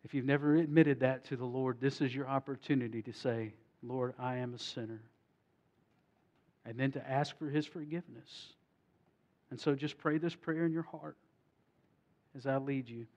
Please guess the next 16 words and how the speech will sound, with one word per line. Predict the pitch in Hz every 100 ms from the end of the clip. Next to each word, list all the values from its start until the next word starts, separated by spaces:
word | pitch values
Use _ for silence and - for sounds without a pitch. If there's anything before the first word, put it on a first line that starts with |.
| _ _ _ _ _ _ _ _ _ _ _ _
Say, | - - 127
Dear | 143
Jesus, | 147 160 156 147 135 143 - - _ _ _ _ _ _ _ _ _ _ _ _ _ _ -
I | 139
admit | 139 143 151 151
to | 160
you | 147 135
that | 117 117
I | 123 127 135 127
am | 131 127
a | 131
sinner. | - 120 113 113 - _ _ _ _ _ _ - - - _ _ _ - _ _ _ _ _ -
I've | - 113
done | 131 127
things | - 135 143 131
that | 135 120